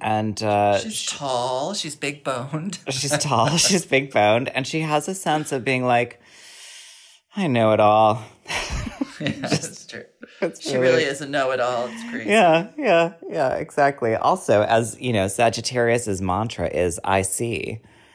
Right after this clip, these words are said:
Speaker 1: And
Speaker 2: <laughs>
Speaker 1: I
Speaker 2: Anyway, <laughs> anyways, <laughs> I see.
Speaker 1: <laughs> I see. Yeah, exactly. "I see,"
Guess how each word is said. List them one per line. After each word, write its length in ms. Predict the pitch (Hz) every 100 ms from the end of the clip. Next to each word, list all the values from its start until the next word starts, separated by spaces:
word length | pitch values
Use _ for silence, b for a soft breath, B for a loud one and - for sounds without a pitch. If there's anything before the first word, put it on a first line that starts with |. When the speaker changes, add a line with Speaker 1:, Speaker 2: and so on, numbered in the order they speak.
| B B B -
Speaker 1:
And 520 | 98 98 95 98 -
Speaker 2:
<laughs> 60 | -
Speaker 1:
I 600 | 175 - - 120 117 117 -
Speaker 2:
Anyway, 340 | 247 208 170 -
<laughs> 20 |
anyways, 920 | 196 294 285 247 233 175 131 147 160 -
<laughs> 40 | -
I 520 | - 220 - 151 170
see. 360 | 151 117 - -
Speaker 1:
<laughs> 120 | - -
I 140 | 240
see. 360 | 233 104 95 107
Yeah, 200 | 139 127
exactly. 560 | 135 160 98 107 107 -
"I 100 | 214
see," 500 | 180 - 87 87 110